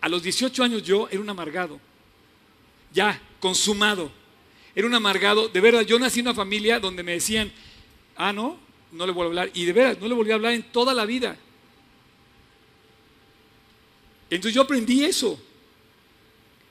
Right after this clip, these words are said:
Y entonces, si, si no me hablan para pedir perdón, nunca les voy a llamar.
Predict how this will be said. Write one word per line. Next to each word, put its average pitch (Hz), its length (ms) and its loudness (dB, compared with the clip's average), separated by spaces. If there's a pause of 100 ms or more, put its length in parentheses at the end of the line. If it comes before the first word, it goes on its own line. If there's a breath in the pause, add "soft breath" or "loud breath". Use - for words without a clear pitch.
(100)
Y 185 100 -2
entonces, 233 320 0
si, - 40 -16
si 214 140 -4
no 262 100 0
me 277 120 0
hablan 240 300 2
para 175 140 -2
pedir 196 180 4
perdón, 190 440 -4
nunca 214 720 -6
les 185 120 -4
voy 175 140 -6
a 170 60 -4
llamar. 151 240 -10